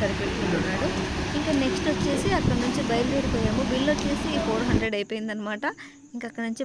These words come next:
బయలుదేరిపోయాము. ఇంకా డైరెక్ట్ ఈ ఊరికే అనమాట. ఇంక మధ్యలో ఎక్కడ ఆగేది లేదు, మధ్యలో ఎక్కడ ఆపేది లేదు. So, మా ఆయన చూడండి, వాళ్ళ కోసం వెయిట్ చేస్తున్నారు. వాళ్ళు అక్కడ నుంచి వెళ్ళలేదు. మా ఆయన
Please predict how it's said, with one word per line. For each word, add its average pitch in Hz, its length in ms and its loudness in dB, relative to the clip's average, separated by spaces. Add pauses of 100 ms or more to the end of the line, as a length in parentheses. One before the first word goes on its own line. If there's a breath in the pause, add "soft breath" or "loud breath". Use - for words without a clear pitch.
బయలుదేరిపోయాము. 220 680 -2 (420 loud breath)
ఇంకా 208 240 -4 (500)
డైరెక్ట్ 349 380 4
ఈ - 20 2 (140)
ఊరికే 277 300 2
అనమాట. 202 260 -4 (100)
ఇంక 185 100 -12 (100)
మధ్యలో 202 340 -4
ఎక్కడ 208 200 -6 (120)
ఆగేది 202 380 -6
లేదు, 214 180 -6 (160)
మధ్యలో 190 340 -2
ఎక్కడ 185 200 -6 (160)
ఆపేది 180 380 -8
లేదు. 180 200 -8 (680 loud breath)
So, 285 100 0 (360 loud breath)
మా 220 120 -4
ఆయన 226 220 -2
చూడండి, 214 340 0 (380 soft breath)
వాళ్ళ 208 140 -2 (100)
కోసం 233 240 -2
వెయిట్ 208 220 0
చేస్తున్నారు. 190 420 -4 (160)
వాళ్ళు 220 240 -2 (220)
అక్కడ 233 240 -6
నుంచి 220 200 0
వెళ్ళలేదు. 180 400 -2 (120)
మా 226 160 2
ఆయన 226 120 0